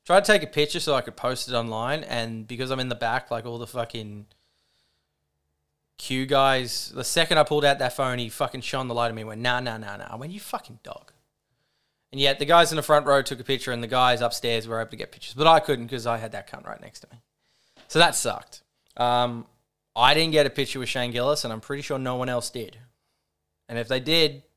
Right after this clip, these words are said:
I don't know where the fuck it is. 'Cause, um, yeah, he didn't do a meet and greet after or anything. He, that was it. But it was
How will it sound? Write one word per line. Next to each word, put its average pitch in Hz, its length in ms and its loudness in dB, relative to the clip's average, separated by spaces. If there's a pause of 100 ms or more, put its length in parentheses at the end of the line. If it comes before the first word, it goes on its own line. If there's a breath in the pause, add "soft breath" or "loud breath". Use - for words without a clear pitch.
(160)
I 110 60 -20
don't 110 100 -14
know 113 60 -6
where 123 180 -6
the 127 60 -10
fuck - 260 -8
it 113 60 -16
is. 90 280 -20 (760)
'Cause, 107 180 -10
um, 107 440 -6 (760)
yeah, 110 140 -4
he 104 100 -10
didn't 143 160 -4
do 147 100 0
a 147 40 0
meet 147 140 -2
and 131 80 -10
greet 135 180 -2
after 131 340 -4
or - 20 -6
anything. 120 420 -8
He, 107 240 -14 (360)
that 107 120 -12
was 107 120 -12
it. - 160 -16 (320)
But 127 260 0
it 139 160 0
was 135 380 -6